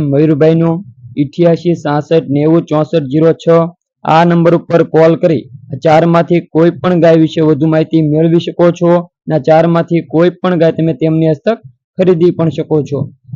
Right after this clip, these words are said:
ત્યારબાદ દર્શક મિત્રો, અમારી YouTube ચેનલ પર નવા હોય,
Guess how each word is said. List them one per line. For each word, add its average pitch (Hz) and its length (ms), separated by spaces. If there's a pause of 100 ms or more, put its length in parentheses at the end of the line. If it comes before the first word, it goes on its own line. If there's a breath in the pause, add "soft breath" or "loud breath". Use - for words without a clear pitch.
(160)
ત્યારબાદ 170 560
દર્શક 160 300
મિત્રો, 170 280 (400)
અમારી 180 380
YouTube 175 320
ચેનલ 170 300
પર 160 180
નવા 160 380
હોય, 165 280